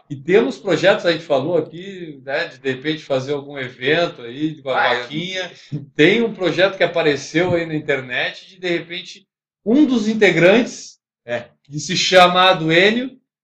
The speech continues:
Speaker 1: aqui do podcast, vai correr fantasiado de vaca.
Speaker 2: É, eu ne-, eu nem tinha mencionado isso, não era pra <laughs> ter falado.
Speaker 1: Não, mas eu estou mencionando.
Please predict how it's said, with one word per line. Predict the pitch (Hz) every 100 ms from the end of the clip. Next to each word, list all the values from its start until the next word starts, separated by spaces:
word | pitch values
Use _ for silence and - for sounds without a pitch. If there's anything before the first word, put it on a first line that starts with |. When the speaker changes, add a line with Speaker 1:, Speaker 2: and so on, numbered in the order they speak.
| -
Speaker 1:
aqui | 135 135 170
do | 160
podcast, | 170 156 156 151 170 196 - 220
vai | 180 185 190
correr | 196 165 202
fantasiado | 208 202 196 - 185 170 135 143 160 233 - 220
de | 156 214
vaca. | 262 170 160 170 170 - - 104 90 -
Speaker 2:
É, | 143 151
eu | 143
ne-, | 147 160
eu | 160
nem | 151 170
tinha | - 185
mencionado | 190 170 160 160 151
isso, | 160 156
não | 135
era | 175
pra | 139 - -
<laughs> | _ -
ter | 175
falado. | - 175 127
Speaker 1:
Não, | 123 170 226
mas | 185 135
eu | 156 220
estou | 220 220
mencionando. | 277 - 226 185 220 180